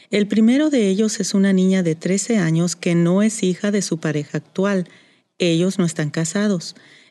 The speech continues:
El problema es que ella encontró a su pareja y a su hija de trece años besándose. Por consiguiente, descubrió un romance entre los dos.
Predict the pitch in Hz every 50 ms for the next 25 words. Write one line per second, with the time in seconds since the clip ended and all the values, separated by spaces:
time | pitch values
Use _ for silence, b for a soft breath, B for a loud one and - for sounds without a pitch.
0 | B - 220 220 220 - 220 226 214 240 269 302 294 247 190 180 - - 196 185
1 | - - 226 220 220 226 233 240 240 - 185 180 175 - 196 196 214 208 - 254
2 | 233 - 240 240 226 180 175 165 - 185 180 175 170 160 - 180 175 180 180 180
3 | - 214 202 170 156 - - 180 185 185 - - 214 196 185 190 196 208 208 202
4 | - 170 156 - - - 165 185 233 269 254 233 175 - - - - 147 b b
5 | b b b b b b b b b b - 190 175 - 185 180 170 - - 170
6 | 156 170 185 196 196 208 208 - 247 269 233 202 175 - - - 175 160 165 170
7 | 185 180 190 214 226 226 - 196 170 160 160 160 156 170 220 247 254 - 180 156
8 | 147 - 156 147 143 143 139 139 143 135 - 160 - -